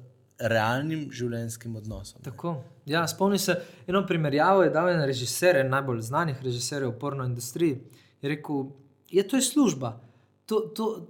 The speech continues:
Speaker 2: to morajo tisti, ki gledajo, dojemati, da je, <clears throat> da ni realno." Pač, saj tudi jaz, če sem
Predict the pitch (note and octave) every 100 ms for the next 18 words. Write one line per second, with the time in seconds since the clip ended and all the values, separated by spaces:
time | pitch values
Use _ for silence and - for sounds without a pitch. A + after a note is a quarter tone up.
0 | _ - G3+ F#3 B3+ C#4+ B3 B3 A#3 A3
1 | G3 F3 G3+ F#3+ E3+ E3 F#3 F#3 D3+ D3+
2 | D3+ D3 D3+ - B3+ C4 G3+ B2+ - -
3 | C#3+ D#3+ F3 D#3+ D3 C#3 B2+ A2+ - -
4 | _ _ F#3 - - _ - G#3 C4 A#3
5 | G3 D3 - - - G3+ F#3 - - E3
6 | D3 C#3+ C#3+ - _ _ _ - D#3 D3
7 | C#3